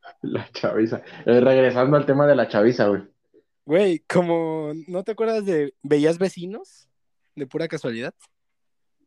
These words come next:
Speaker 1: Pues mira, no como cotidianamente,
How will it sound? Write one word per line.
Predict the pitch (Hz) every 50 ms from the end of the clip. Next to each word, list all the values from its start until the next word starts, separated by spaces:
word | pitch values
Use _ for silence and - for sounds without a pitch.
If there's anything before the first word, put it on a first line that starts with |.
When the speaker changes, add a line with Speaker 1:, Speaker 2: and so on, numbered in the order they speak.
| _ _ - - - _ -
Speaker 1:
Pues | 175 196 190 190 170
mira, | 208 208 202 190
no | 190 202 214 214
como | 262 285 294 254 - - - -
cotidianamente, | - 151 147 147 139 135 143 143 160 185 185 170 170 185 190 214 - 247 254 - -